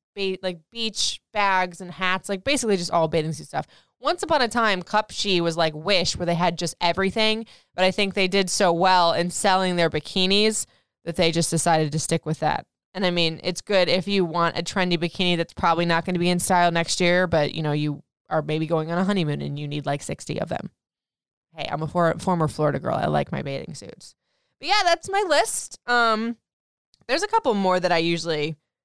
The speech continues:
peruse around when it comes to online shopping, but I'm trying to put a hold on that because I have bought a house. But definitely, y'all, I think if I had to pick a favorite on here,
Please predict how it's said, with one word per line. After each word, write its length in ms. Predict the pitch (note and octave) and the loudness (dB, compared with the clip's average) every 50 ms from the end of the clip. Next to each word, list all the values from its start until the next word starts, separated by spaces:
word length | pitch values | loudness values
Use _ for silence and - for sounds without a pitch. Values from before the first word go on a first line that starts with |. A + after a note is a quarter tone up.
| _ _ _ _ _ _ | _ _ _ _ _ _
peruse 600 | - A3 G3+ F3+ F3+ F3+ F3 F3 E3 E3 E3 E3 - | -8 -6 -4 -2 0 0 0 0 0 -2 -4 -4 -2
around 560 | - F3+ E3 E3 D#3+ D#3 D#3 D3+ D#3 D#3 D3+ | -2 0 2 2 0 0 0 -2 -2 -4 -6
when 100 | D#3 D#3 | -6 -6
it 80 | D3+ D3+ | -6 -8
comes 260 | - - F3 D#3+ E3 - | -6 -6 -6 -6 -6 -4
to 120 | - D#3 | -4 -4
online 300 | - D#3 D#3 D3+ D3+ D3+ | -4 -4 -4 -6 -6 -8
shopping, 400 | E3 - - D#3+ D#3+ - D#3+ D#3+ | -6 -4 -2 -2 -2 -2 -4 -6
but 80 | E3 E3 | -4 -4
I'm 60 | E3+ | -4
trying 180 | D#3+ F3 F#3 F3+ | -2 -2 -2 -2
to 60 | F3+ | 0
put 160 | - G3 E3 | 0 0 0
a 80 | D#3 D3+ | 0 0
hold 360 | - G#3 A3+ B3 C#4 D#4+ D#4 | 0 2 4 4 4 4 4
on 220 | D4+ C#4 C4 A#3+ | 4 2 2 2
that 460 | A3+ G#3+ G3+ G#3 B3 D#4 - A#3+ - - | 2 2 4 4 2 0 -2 -6 -12 -10
because 300 | G#3 G#3 - G#3+ G3 F3+ | -8 -6 -2 -2 0 2
I 100 | F#3+ F#3 | 2 0
have 320 | F3+ F3+ F#3 F3 F3 E3 | 2 2 2 2 0 0
bought 220 | - F3+ F3 E3+ - | 0 -2 -2 -2 -4
a 40 | |
house. 580 | E3 - - F3+ F3 E3+ A3 D#4 - - - _ _ _ _ _ _ _ _ _ _ _ | -10 -12 -6 -2 0 0 0 0 -4 -8 -20 _ _ _ _ _ _ _ _ _ _ _
But 220 | - F#3 F3 - _ - | 0 0 0 0 _ -8
definitely, 420 | F#3 - C#4+ F4+ - G#4+ G4+ G4 F4 | -2 0 0 0 2 0 0 2 4
y'all, 140 | D#4 D4+ C#4+ | 4 4 4
I 100 | A#3 A#3+ | 2 0
think 160 | - C#4 C4 | -2 -4 -6
if 80 | D#4+ | -2
I 60 | D4 D4 | 0 0
had 140 | C#4+ C#4+ | 0 0
to 60 | A3+ F#3+ | -2 -4
pick 380 | - - - G3+ G3+ G3+ - - - | -8 -8 -6 -6 -6 -6 -8 -10 -8
a 140 | F3 E3 D3+ _ _ _ _ _ - | -8 -8 -8 _ _ _ _ _ -12
favorite 600 | F#3 F3 F3 G3+ G#3+ G3+ A3 A3+ A#3 A#3 A#3 - - | -8 -6 -4 -4 -6 -6 -4 -2 -2 -2 -2 -4 -4
on 220 | - G#3 A3 A3+ A#3 | -4 -2 -2 -2 -2
here, 400 | A#3+ B3 A#3+ A#3+ A#3+ B3 B3+ | -4 -4 0 0 0 0 0